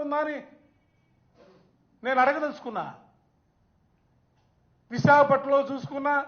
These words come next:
గుంటూరులో చూసుకున్నా, తునిలో చూసుకున్నా, తాడిపత్రిలో చూసుకున్నా, మాచర్లో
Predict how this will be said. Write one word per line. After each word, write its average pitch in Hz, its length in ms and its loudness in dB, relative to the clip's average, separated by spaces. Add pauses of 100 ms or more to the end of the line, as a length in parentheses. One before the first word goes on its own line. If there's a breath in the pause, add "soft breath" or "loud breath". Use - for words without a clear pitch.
(1120)
గుంటూరులో 277 460 2 (120)
చూసుకున్నా, 294 440 -4 (1080)
తునిలో 285 340 4 (100)
చూసుకున్నా, 285 420 -6 (180)
తాడిపత్రిలో 285 640 0
చూసుకున్నా, 285 400 -6 (760)
మాచర్లో 285 460 2